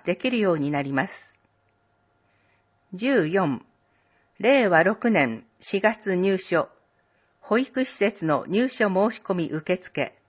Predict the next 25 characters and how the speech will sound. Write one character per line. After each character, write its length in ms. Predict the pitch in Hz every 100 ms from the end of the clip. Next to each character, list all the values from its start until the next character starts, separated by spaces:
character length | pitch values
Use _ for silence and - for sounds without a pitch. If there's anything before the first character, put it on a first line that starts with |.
| _ _ _ _ _ _ _ _ _ _ _ _ _ _ _ _
十 300 | - 262 214
五、 260 | 151 151 143 - _ _ _ _ _ _
令 260 | 208 277
和 160 | 240 175
六 260 | 175 180 220
年 360 | 180 131 117 -
四 180 | - 185
月 320 | 226 240 196
入 280 | 180 185 202
室、 480 | - - - 151 - _ _ _ _ _ _
放 260 | - 247 269
課 180 | 247
後 140 | 220 202
児 160 | 180
童 180 | 190 233
ク 140 | 226 -
ラ 140 | 175
ブ 120 | 147
の 220 | 139 131 -
入 280 | 170 220 254
室 340 | - - 180
申 240 | - 220
請 340 | 254 - 196 175
受 280 | 151 - 175
付。 420 | - - 139